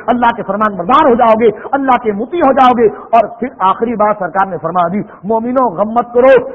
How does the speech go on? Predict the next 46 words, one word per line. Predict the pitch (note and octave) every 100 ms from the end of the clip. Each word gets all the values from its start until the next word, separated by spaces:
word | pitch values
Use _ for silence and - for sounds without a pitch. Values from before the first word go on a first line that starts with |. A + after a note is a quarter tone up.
| - G#3+
اللہ | A#3+ C#4+ C#4+
کو | C4+
اگر | C4
تمہارے | C#4 B3 A#3 C4 C4 -
ایمان | - A#3+ B3 B3+ D4+ C#4
کا | C4 A#3
اور | - - A3+ C#4+ C#4+ -
تمہارے | C4 C#4 C#4+ B3
گویا | - - B3+ C#4+
کہ | C#4
ایمان | C#4+ C4 C4 C#4+ D#4+ A#3+
کی | C#4 - -
لذت | G#3 C#4+ G#3 E4+ F4
کا | D#4+ B3
اللہ | - - C4 C4+ A#3
رب | B3
العزت | B3+ A#3+ A#3+
کی | G3+
قدرت | A#3+ B3+ B3+ A#3+
میں | A#3+
اگر | A3+
یہ | A#3+
بات | G3 B3 E3+
نہ | C#3 C4 D4+
ہوتی | C#4+ D4 C#4+ -
تو | - - -
اللہ | A#3 A#3+ G#3+
رب | A3 G3
العزت | A3 F#3 A3 - -
کافروں | G#3+ A3 F#3+ A3+ B3
کو | A3+
اتنا | F#3+ F3+ C4
مال | A#3 A3+ A3+
دیتا | G#3 G#3 G#3 - -
کہ | -
ان | A#3 A3+
کے | A3+
گھر | F3+ F#3 A3
کے | G#3+ C#3+
زینے | A3 B3
بھی | A3
سونے | - G3 F#3
کے | D#3+
ہوتے۔" | C#3+ D#3 G#3
تو | - - -
یاد | G#3 D4